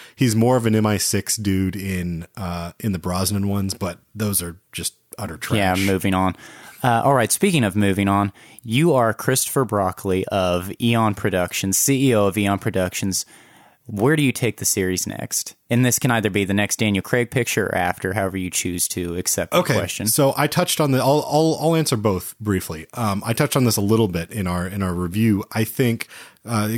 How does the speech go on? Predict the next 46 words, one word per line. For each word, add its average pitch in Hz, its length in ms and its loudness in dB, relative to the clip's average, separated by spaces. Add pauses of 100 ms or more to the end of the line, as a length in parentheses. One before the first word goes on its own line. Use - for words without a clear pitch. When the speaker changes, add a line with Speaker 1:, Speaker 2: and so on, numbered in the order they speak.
Speaker 1:
Craig's 160 300 0
got 127 200 -2
one 117 280 4
more 110 260 4
in 104 160 -4
the 87 80 -2
chamber 90 400 -2
for, 90 640 -6
uh, 90 340 -8
Bond. 92 360 -2
I, 90 60 -2 (180)
I - 20 -2
believe 101 220 0
he's 92 100 -2
contractually 107 640 -2
obligated 101 360 -2
to 107 40 -2
Speaker 2:
Mm-hmm. 95 100 0
Speaker 1:
five, 95 360 -4 (320)
so 113 140 0
we're 107 180 2
at 123 100 -2
least 139 220 0
gonna 143 140 0
get 127 120 0
one 120 160 2
more. 113 220 2
I 143 100 2
hope 143 260 0
that's 107 220 -2
the - 60 -8
close 87 500 -4
to - 160 -6
his 85 240 -4
story, 80 380 -8
because 98 420 -6 (460)
judging 147 340 4
by 127 160 2
where 107 280 2
it - 80 -14 (140)
appears 127 600 0
this 110 240 0
arc 113 240 0
is 139 100 0
going, 147 480 2 (380)
like, 107 260 0